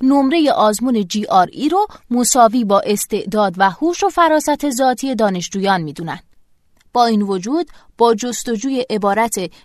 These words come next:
«چگونه نمره جی آر ای رو افزایش بدیم» در موتور جستجوی گوگل، رایج‌ترین توصیه‌ها گرفتن معلم خصوصی یا حضور در کلاس‌های گران قیمت آمادگی آزمون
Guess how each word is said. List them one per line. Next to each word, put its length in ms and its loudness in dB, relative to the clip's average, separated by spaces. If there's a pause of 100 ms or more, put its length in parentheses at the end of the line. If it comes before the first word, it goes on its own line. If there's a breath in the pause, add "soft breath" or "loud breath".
«چگونه 520 -2
نمره 420 -2
جی 220 -6
آر 180 0
ای 160 -10
رو 120 -6
افزایش 640 -4
بدیم» 420 -6 (260 loud breath)
در 160 4
موتور 360 -2
جستجوی 580 -4
گوگل، 500 -2 (360 soft breath)
رایج‌ترین 800 0
توصیه‌ها 720 0 (260 loud breath)
گرفتن 560 0
معلم 520 0
خصوصی 800 -4 (220 soft breath)
یا 200 4
حضور 420 0
در 180 2
کلاس‌های 560 -4
گران 300 0
قیمت 460 -4
آمادگی 720 -2
آزمون 440 -2